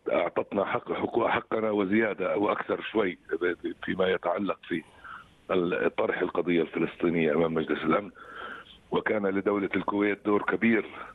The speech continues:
في إصدار، آه، القرار رقم اثنين ثلاثة ثلاثة أربعة،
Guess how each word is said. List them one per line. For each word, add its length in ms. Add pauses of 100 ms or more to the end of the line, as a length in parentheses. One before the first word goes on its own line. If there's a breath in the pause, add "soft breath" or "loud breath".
في 260
إصدار، 540
آه، 340
القرار 420
رقم 260
اثنين 340
ثلاثة 360
ثلاثة 340
أربعة، 400